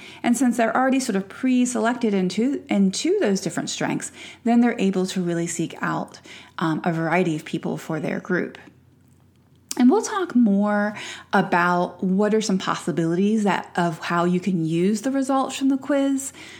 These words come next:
to foster community after we go through the steps of creating your quiz.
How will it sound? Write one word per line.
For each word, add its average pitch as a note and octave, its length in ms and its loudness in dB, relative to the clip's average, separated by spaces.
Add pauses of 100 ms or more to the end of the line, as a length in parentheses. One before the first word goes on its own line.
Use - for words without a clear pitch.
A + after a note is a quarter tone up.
to G3+ 100 -2
foster F#3+ 320 2
community C#4 760 2
after A3 500 0
we G#3 100 0
go F3+ 220 0
through F#3 140 -2
the F3 100 -2
steps - 560 -2 (320)
of F3+ 140 4
creating D#3+ 480 -2
your F3 100 -2
quiz. - 460 -4